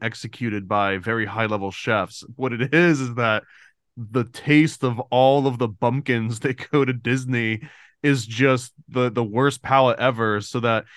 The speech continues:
even if you were to present, like, a really nice and well-cooked meal that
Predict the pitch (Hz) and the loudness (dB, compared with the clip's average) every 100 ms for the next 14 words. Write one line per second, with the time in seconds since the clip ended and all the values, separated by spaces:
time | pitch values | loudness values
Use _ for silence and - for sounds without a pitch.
0 | - 143 139 143 127 127 131 123 - 120 | -8 0 2 2 0 2 2 2 -2 -4
1 | 101 98 117 107 107 101 117 120 110 107 | -4 -2 -2 -2 -6 -4 -2 -2 -2 -2
2 | 107 113 107 - 101 98 92 110 113 - | 0 0 -4 -8 -10 -8 -4 -2 -2 -4
3 | 120 98 104 107 107 104 104 95 90 | -6 -6 -8 -6 -4 -2 -4 -6 -8